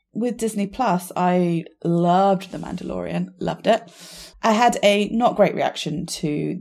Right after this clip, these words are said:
the, um, ninth film, did not enjoy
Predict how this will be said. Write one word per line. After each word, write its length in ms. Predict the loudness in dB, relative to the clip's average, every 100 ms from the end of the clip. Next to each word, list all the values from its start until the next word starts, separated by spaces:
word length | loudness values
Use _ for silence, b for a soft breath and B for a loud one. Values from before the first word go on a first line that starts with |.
| -8
the, 380 | -4 -2 -2 -4
um, 500 | -4 -4 -4 -4 -4 -4
ninth 280 | -4 -4 -10
film, 500 | -4 -2 0 -2 -6 B B B B B _
did 300 | 4 4 4
not 320 | 2 2 0 -2
enjoy 640 | 0 0 0 0 0 -4